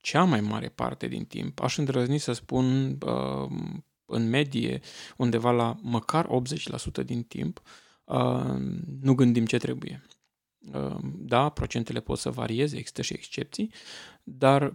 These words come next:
pentru marea majoritate a oamenilor, optzeci la sută din timp nu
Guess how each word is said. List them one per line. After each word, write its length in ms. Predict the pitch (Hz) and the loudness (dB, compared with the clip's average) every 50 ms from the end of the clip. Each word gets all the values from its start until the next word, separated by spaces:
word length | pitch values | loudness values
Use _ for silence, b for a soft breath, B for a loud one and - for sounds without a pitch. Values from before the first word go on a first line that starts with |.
| - _ | -4 _
pentru 540 | - 170 175 170 165 - 160 160 156 151 147 | 2 4 4 4 4 4 4 4 4 4 4
marea 420 | 160 151 139 139 160 185 196 202 | 2 2 2 4 4 4 4 4
majoritate 480 | 180 170 156 165 147 135 - 147 - 156 | 2 0 0 0 -2 -2 -2 -2 0 0
a 40 | 139 | 2
oamenilor, 540 | 135 135 127 120 120 117 117 117 123 127 - | 4 4 4 2 0 0 0 0 0 0 0
optzeci 340 | - 147 156 151 135 127 123 | 2 2 2 2 2 -2 -2
la 120 | 127 123 | -2 -4
sută 200 | 117 - - - | -6 -6 -6 -6
din 220 | 123 120 127 113 110 | -6 -4 -4 -6 -6
timp 380 | - - 120 120 123 120 - - - | -4 -4 -4 -2 -4 -4 -8 -10 -10
nu 460 | - 120 113 117 120 127 135 139 156 | -10 -8 -4 0 2 2 2 2 0